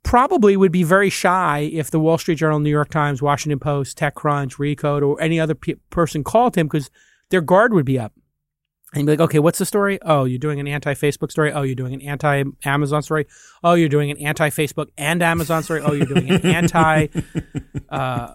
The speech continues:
Speaker 1: oh, Jeff Bezos gave away ten billion dollars to fight global warming, and nobody has ever put up a fraction of that. Oh, but he didn't give away all of his money, so
Speaker 2: Everyone's
Speaker 1: let's criticize
Speaker 2: unhappy.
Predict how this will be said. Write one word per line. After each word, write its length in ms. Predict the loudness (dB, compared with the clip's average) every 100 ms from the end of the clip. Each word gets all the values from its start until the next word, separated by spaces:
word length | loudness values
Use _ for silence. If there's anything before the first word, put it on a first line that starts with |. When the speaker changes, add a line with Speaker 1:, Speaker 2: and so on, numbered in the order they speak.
| -2
Speaker 1:
oh, 300 | 2 2 0
Jeff 240 | -2 -2
Bezos 380 | 0 0 0 0
gave 180 | 0 2
away 160 | 0
ten 360 | -2 -2 -2 2
billion 280 | 2 2 2
dollars 800 | 2 2 2 0 -2 -4 -6 -8
to 260 | -4 -4
fight 280 | 0 0 2
global 340 | 2 2 4 2
warming, 380 | 2 0 0
and 120 | -2 0
nobody 360 | 0 0 -2
has 140 | -4 -2
ever 180 | -4 -2
put 220 | -2 -2
up 180 | -2 -4
a 60 |
fraction 440 | -2 -2 -2 -2 -4
of 100 | 0
that. 280 | 0 0 _ _ _ _ _ 0
Oh, 120 | 2
but 80 | 4
he 80 | 2
didn't 140 | 0
give 100 | 0
away 140 | 0 -2
all 260 | -2 0
of 80 | 0
his 160 | -2 -2
money, 320 | -2 -2 -4
so 380 | -6 -6 -4 -4
Speaker 2:
Everyone's 300 | -2 0 0
Speaker 1:
let's 100 | 2
criticize 420 | 2 2 2 0
Speaker 2:
unhappy. 20 | 0